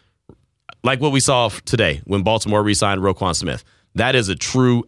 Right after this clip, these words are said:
alpha dog right there. They need to have that guy, and they haven't had that guy at the linebacker position for a, a long time. A guy who can not only make the tackles, not only be physical, but also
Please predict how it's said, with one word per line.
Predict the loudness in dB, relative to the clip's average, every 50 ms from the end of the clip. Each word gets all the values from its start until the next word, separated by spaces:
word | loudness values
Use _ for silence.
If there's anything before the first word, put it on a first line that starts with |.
| _
alpha | 0 2 2 2 2 0 -2 -2
dog | -2 0 0 2 2 2 0 -2 -2 -2
right | -2 -2 -2
there. | -2 -2 -2
They | 0 0 0 2 2
need | 2 2 2
to | 2 2
have | 0 0 0
that | 0 0
guy, | 0 0 0
and | 0 0
they | 0 0
haven't | 0 0 0 0 0
had | 0 0 0
that | 0 -2 0
guy | 0 0 -2
at | -2
the | -2
linebacker | -2 -2 0 0 -2 -2 -4 -4
position | -6 -6 -4 -4 -6 -6
for | -6 -4 -2 -2
a, | -2 -4 -6 -10 _ _ _ _ -4
a | 0 0
long | 2 2 2 2 2
time. | 0 0 0 0 0 -2
A | -2 -2
guy | 0 0 2 2 2
who | 2 0 0
can | 0 -2 -2 -2 -4 -8 -16 -10 -4 -2
not | 0 0 2 2
only | 2 2 2
make | 2 0 0 -2
the | -2 -2
tackles, | 0 0 0 0 0 -2 -4 -4 -2
not | 0 0 2 2
only | 2 0 0 0
be | 0 -2
physical, | 0 0 0 0 0 -2 -2 -2 -2 -2 -2 -4 -8 -18 _ _
but | 0 2
also | 2 2 2 2 2 2 2 2 2 0